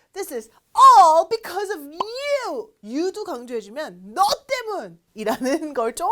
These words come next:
더 강조해주겠네요. 자, 그러니까 화난 정도에 따라서 억양은 여러분이 컨트롤하시면 돼요. "아, this is all because of you." 이러면 "아, 다 너 때문이잖아." 이거고, "This is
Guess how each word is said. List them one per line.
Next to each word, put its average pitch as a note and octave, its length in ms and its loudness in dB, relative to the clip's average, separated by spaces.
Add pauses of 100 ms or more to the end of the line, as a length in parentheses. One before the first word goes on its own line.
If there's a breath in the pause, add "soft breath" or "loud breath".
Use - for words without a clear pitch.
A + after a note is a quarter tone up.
(160)
더 F4+ 80 -4
강조해주겠네요. F#3 920 -6 (320 loud breath)
자, C#4 140 -4
그러니까 E4+ 280 -2
화난 C5+ 460 -2
정도에 B3 520 -4
따라서 C#4 400 2
억양은 A3 800 -2
여러분이 A3 480 -6
컨트롤하시면 D4+ 920 -6
돼요. F3+ 380 -6 (560 loud breath)
"아, F4 320 -6
this G4+ 200 -8
is C5 240 -4
all B3+ 180 2
because C4+ 360 -14
of A#3 100 -14 (100)
you." F3 520 -12 (120)
이러면 G#3 440 -8 (340 soft breath)
"아, F#4 100 -6
다 G#4+ 140 -8
너 G3+ 160 -8 (120)
때문이잖아." C#4 1160 -10
이거고, F#3+ 560 -6 (340 soft breath)
"This F4 260 -8
is A3+ 180 -12